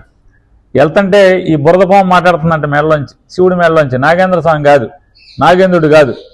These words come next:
"గరుడా, క్షేమమేనా?" అని అడుగుతుందంట. చూడండి దాని పోజు.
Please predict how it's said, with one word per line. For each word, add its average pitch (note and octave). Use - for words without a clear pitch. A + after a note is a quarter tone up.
"గరుడా, G3+
క్షేమమేనా?" A#3
అని B3
అడుగుతుందంట. F3+
చూడండి -
దాని B2+
పోజు. B2